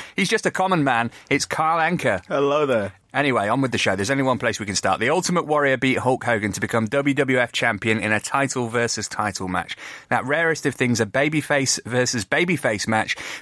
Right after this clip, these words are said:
Speaker 1: between the two biggest stars in the company at this point. We got a recap package rather than a hype vid, which they hadn't mastered at this time.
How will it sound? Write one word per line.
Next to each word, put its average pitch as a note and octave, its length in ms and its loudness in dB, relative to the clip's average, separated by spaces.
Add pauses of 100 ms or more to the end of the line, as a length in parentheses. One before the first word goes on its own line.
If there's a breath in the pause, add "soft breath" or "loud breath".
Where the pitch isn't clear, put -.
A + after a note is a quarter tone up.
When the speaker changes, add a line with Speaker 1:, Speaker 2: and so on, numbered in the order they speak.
Speaker 1:
between A2+ 260 2
the G#2 60 2
two C3 240 0
biggest A#2+ 300 0
stars A#2+ 280 0
in A2+ 120 -2
the G#2 60 -6
company A#2 400 -4
at A2+ 180 0
this A#2 180 -2
point. F3+ 320 0 (320 loud breath)
We D3 80 4
got F#3 120 0
a D#3 60 2
recap G3+ 480 0
package D3+ 380 0
rather D3+ 200 0
than C3+ 160 0
a A#2+ 60 2
hype C3+ 240 -2
vid, C#3 240 0
which B2+ 160 0
they B2 60 -2
hadn't B2 200 0
mastered A2+ 360 -2
at - 240 -2
this A#2 300 0
time. B2 340 2